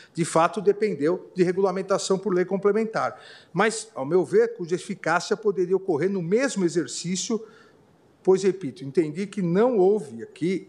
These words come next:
instituição de um novo tributo, nem tampouco majoração desse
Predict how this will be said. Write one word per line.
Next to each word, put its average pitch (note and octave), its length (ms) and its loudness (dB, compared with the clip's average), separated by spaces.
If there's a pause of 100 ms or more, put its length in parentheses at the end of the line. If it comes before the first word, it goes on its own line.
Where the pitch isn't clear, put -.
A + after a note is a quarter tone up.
instituição A#3 1160 0
de F3 100 -8
um F3 100 -6
novo E3 540 2 (160)
tributo, E3 540 -10 (480)
nem G3+ 180 -4
tampouco F#3 640 -2
majoração F3+ 1000 -2 (300)
desse D3+ 420 -6